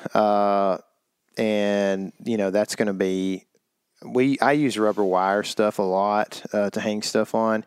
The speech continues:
Um, I also have for my lineman's belt. So the two things you use to attach yourself to the tree are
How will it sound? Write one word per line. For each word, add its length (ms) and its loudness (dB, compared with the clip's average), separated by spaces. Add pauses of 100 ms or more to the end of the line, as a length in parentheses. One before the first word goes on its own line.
(540)
Um, 300 0
I 140 2
also 800 2
have 540 2
for 120 -4
my 140 4
lineman's 600 0
belt. 400 0 (300)
So 360 2 (680)
the 240 -2
two 180 4
things 280 0
you 100 4
use 260 2
to 100 2
attach 320 2
yourself 280 0
to 80 -2
the 60 0
tree 240 4
are 200 0